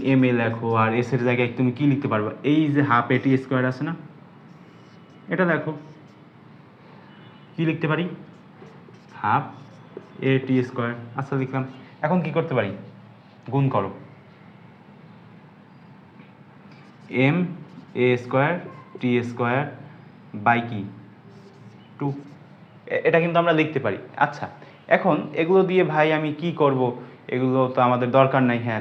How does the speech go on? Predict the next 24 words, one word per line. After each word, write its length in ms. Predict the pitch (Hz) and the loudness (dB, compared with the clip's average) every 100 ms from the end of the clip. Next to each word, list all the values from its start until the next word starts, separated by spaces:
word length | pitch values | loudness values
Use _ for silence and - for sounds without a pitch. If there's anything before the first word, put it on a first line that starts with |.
| 110 | -2
দরকার 200 | 104 107 98 | -2 -2 -2
আছে। 160 | - - - - - - - - - - - - - - | -6 -18 -20 -20 -20 -20 -20 -20 -20 -20 -20 -20 -10 -6
কিসে 200 | 175 160 147 | -2 2 2
দরকার 220 | 139 143 143 | 4 4 4
আছে? 160 | 170 170 - - - - - - - | 0 -6 -10 -20 -20 -20 -20 -8 2
তো 80 | 202 196 190 | 4 4 2
কিসে 160 | 214 208 202 | -2 4 6
দরকার 200 | 196 196 | 8 8
আছে 120 | 190 190 180 | 8 6 6
সেটা 160 | 170 165 | 6 6
হচ্ছে 200 | 160 165 135 - - 131 120 | 6 4 4 0 -8 0 2
দেখবা 300 | 117 120 123 131 - 110 107 | 4 8 8 6 -2 -4 0
যে 120 | 107 104 101 - 120 | 2 0 -6 -10 -6
এখানে 240 | 143 147 135 - - - 120 | -2 0 -2 -6 -14 -8 -2
আমি 120 | 123 | 0
কি 120 | 151 143 | 4 4
লিখছিলাম, 340 | - 110 98 92 - - - - 107 98 | 2 -2 -6 -8 -16 -20 -20 -12 -10 -4
যে 80 | 117 104 | -2 2
ভি 100 | 123 135 | 2 4
সমান 200 | 156 151 143 | 2 2 2
সমান 200 | 120 160 175 - 123 | 0 0 -2 0 0
এটি, 200 | 123 98 95 - - - - - - - - | 0 -4 -6 -12 -20 -20 -20 -20 -20 -8 -2
শেষ 160 | 165 135 | 0 2
বেগ। 140 | 143 | 0